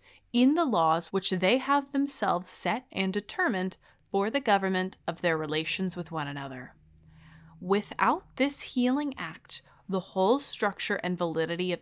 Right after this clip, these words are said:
international law is forever impaired." He loves this concept of evacuating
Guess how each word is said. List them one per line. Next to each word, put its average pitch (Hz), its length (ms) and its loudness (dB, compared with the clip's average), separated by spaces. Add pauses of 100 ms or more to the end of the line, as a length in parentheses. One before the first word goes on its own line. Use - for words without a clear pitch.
international 196 800 0
law 151 460 2
is 226 260 -2
forever 175 680 0 (340)
impaired." 185 840 -4 (1120)
He 339 300 4
loves 320 880 4 (580)
this 165 200 2
concept 214 760 -2
of 175 460 4 (1120)
evacuating 226 1300 0